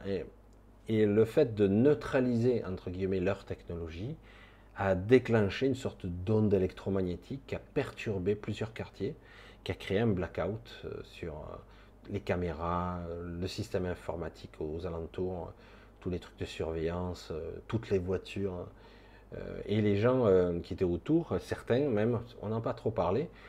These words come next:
il y a eu des gens qui ont eu des nausées, des maladies, euh, parce que c'est, cette onde, c'était une véritable bombe électro-, une bombe M, comme on dit, électromagnétique.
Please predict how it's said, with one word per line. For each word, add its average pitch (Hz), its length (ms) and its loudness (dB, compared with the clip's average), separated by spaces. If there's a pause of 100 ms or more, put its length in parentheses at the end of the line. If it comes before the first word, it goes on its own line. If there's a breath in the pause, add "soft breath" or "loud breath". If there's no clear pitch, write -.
(200 loud breath)
il 92 80 -2
y - 20 4
a 92 40 4
eu 101 100 4
des 98 160 6
gens 120 120 4
qui 120 80 -2
ont 82 80 0
eu 85 100 0
des 90 120 0
nausées, 90 460 0
des 82 160 -6
maladies, 85 640 -4
euh, 80 180 -6 (300)
parce - 160 -14
que 104 160 0
c'est, - 260 -8
cette - 320 -8
onde, 135 180 2
c'était - 260 -8
une 82 100 -6
véritable 87 400 -4
bombe 92 360 -4
électro-, 87 360 -8 (240 loud breath)
une 92 100 -4
bombe 95 240 -2 (100)
M, 123 240 2
comme 101 140 -6
on 92 60 -4
dit, 92 120 -6
électromagnétique. 87 840 -10